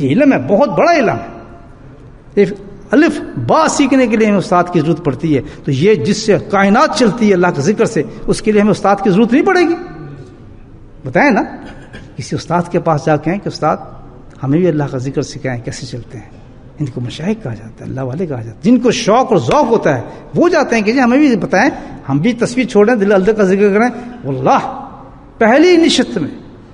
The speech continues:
पहली सोबत में, पहली गुफ्तगू में अगर ये दिल मशीन ना बन जाए अल्लाह जिक्र करने का, तो मुझे बताएं, चलना शुरू हो जाएगा।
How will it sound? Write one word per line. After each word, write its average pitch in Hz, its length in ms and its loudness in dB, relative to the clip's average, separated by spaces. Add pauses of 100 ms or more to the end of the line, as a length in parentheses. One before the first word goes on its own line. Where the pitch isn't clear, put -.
(160)
पहली 277 400 4
सोबत 247 380 2
में, 135 140 -2 (300)
पहली 294 340 4
गुफ्तगू 269 440 2
में - 360 -2
अगर 208 240 2
ये 233 140 4
दिल 233 200 2
मशीन 311 420 4
ना 302 120 4
बन 220 200 4
जाए 202 140 4
अल्लाह 180 220 2
जिक्र 175 260 2
करने 160 260 2
का, 143 100 -2
तो 143 120 -4
मुझे 120 220 -2
बताएं, - 300 -12 (1700)
चलना 147 240 -4
शुरू 247 180 2
हो 233 60 4
जाएगा। 220 240 2